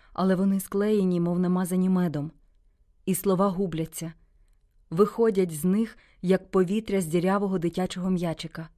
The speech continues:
«Де я? Що сталося?» «Ти в лікарні», — квапиться розповісти Сергій, поки вона знову не поринула в забуття.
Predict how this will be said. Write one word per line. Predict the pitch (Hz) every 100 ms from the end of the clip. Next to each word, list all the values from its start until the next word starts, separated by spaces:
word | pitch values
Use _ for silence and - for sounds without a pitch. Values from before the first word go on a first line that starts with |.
| _ _ _ _ _ _ _ _ _ _ _ -
«Де | 180 202
я? | 208 175 175 - _ _ _ _ _ - _ _ _ - - - - -
Що | - - - 208 190
сталося?» | - - 214 190 165 - 180 175 - - - _ - - - - - - - - _ _ _ - -
«Ти | 233
в | 214
лікарні», — | 240 - 220 160 151 151 - _ -
квапиться | - 180 175 180 185
розповісти | 180 - 170 175 180
Сергій, | - 175 156 214
поки | - 180 185
вона | 175 180
знову | 165 180 202 196
не | 170
поринула | 175 180 175 165
в | 156
забуття. | 170 175 - 180 147